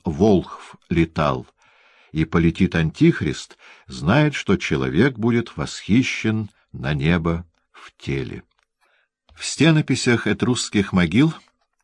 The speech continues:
как будто уже предвосхищены картины Данте Вада, где Минос, Герион и Гарпии —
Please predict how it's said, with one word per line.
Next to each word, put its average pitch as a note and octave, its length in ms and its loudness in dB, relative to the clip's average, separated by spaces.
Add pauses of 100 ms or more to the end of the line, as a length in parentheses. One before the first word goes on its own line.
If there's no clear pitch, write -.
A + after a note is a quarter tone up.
(540)
как D2+ 220 -4
будто A2 380 0
уже G#2 400 2 (720)
предвосхищены G2 1120 2
картины F2 500 0
Данте D#2 380 -2
Вада, D2+ 440 -2 (160)
где - 280 0
Минос, A2+ 540 0
Герион D#2 600 0 (360)
и C#2+ 120 -8
Гарпии — G#2 680 2